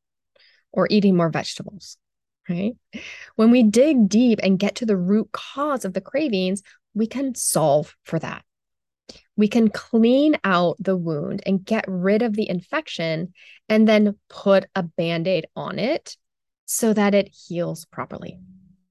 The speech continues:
This is how you heal your relationship to food. So, what is at the root of your craving? What is causing your cravings?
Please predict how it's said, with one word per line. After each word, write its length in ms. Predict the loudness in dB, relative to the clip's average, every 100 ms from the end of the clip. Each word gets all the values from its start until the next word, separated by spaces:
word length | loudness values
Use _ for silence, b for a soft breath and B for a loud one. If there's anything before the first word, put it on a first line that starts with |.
| _ _ _ _ _ -6
This 640 | -4 2 2 2 0 -2
is 180 | 0 -2
how 540 | -4 -2 0 2 0 0
you 240 | 0 0
heal 420 | -2 -6 -4 -4 -4
your 220 | -4 -2
relationship 600 | -2 -4 -8 -12 -12 -14
to 100 | -16
food. 260 | -16 -18 -20 _ _ _ _ _ _ _ _ _ _ b b b _ _ -16
So, 600 | -4 0 0 -2 -4 -10 _
what 520 | -4 -2 0 0 0
is 180 | -2 -4
at 140 | -4 -4
the 80 | -4
root 260 | -2 -4 -6
of 120 | -4
your 200 | -2 -4
craving? 580 | -4 -8 -8 -14 -18 -20 _ _ _ _ _ _ _ _ _ _ -20 _
What 460 | -6 -2 0 0 0
is 200 | 0 0
causing 640 | -4 -4 -2 0 -2 -4 -8
your 440 | -6 -4 -4 -8 _
cravings? 600 | -20 -18 -18 _ -18